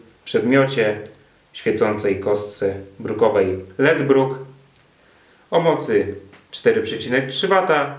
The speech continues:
i napięciu dwanaście volt. Oczywiście możemy taki odbiornik również podłączyć do innego źródła światła,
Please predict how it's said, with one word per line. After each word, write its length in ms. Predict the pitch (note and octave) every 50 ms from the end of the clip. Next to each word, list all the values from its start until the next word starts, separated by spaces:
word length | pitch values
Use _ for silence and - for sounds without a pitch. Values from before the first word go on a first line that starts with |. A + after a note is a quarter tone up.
| - -
i 100 | C#3 C3+
napięciu 720 | C3+ B2 - - A2+ G#2+ A2 G#2+ - G2+ G2+ G2 G2+ G2 -
dwanaście 640 | A2+ - G#2 G2 G2 G2 F#2+ - - - G#2 G2 F#2+ G2 - - -
volt. 380 | G2+ G#2 G2 F2+ F2+ F2 - - - - - - _ _ _ _ _ _ - - - - - - - - - - - - -
Oczywiście 480 | D#3 - - G3+ G3+ G#3 G3+ - F#3+ F3+
możemy 380 | F3+ F3 F3 E3+ E3 E3 D#3+
taki 260 | D#3+ D3+ C#3+ C#3+ D3+
odbiornik 480 | D3 C#3 C#3 C#3+ C#3+ C#3 C#3 C3+ C3 C3+
również 300 | C3+ B2 B2 B2 A#2+ A#2
podłączyć 640 | A#2+ B2 A2 A2 A2+ A2+ A2+ A2+ A#2 G#2+ G2+ - - - - - - - - - -
do 120 | B2+ B2+ D3
innego 400 | E3+ F#3+ G3 G3+ F#3 D#3+ D3 B2+
źródła 300 | C3 C3+ B2 A#2+ A2+ A2+
światła, 540 | - - A#2 A2 A2+ A2 G#2 G2+ F2 E2+